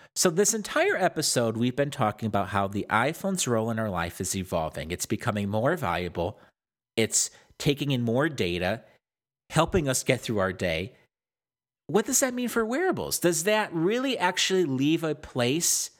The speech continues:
for something like an Apple Watch, for wireless AirPods, for additional wearable devices? Or will the iPhone just become so critical,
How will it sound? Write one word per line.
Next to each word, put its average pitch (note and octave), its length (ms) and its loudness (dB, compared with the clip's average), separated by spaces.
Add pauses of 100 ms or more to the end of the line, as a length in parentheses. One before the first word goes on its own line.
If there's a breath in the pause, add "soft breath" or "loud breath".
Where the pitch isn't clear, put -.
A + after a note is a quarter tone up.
(280 soft breath)
for D#3 240 2
something E3 300 -2
like E3 180 0
an D#3 80 -2
Apple D#3+ 300 0
Watch, F3 360 -2
for D3+ 160 0
wireless C#3+ 480 2
AirPods, D3+ 640 0 (200 loud breath)
for D3+ 180 2
additional C#3 520 0
wearable B2+ 360 0
devices? B2 540 0 (280 loud breath)
Or E3+ 160 6
will E3+ 180 2
the E3 200 2
iPhone D#3+ 720 2 (320 loud breath)
just G3+ 260 4
become F#3+ 400 0
so G#3 520 2
critical, F#3 800 0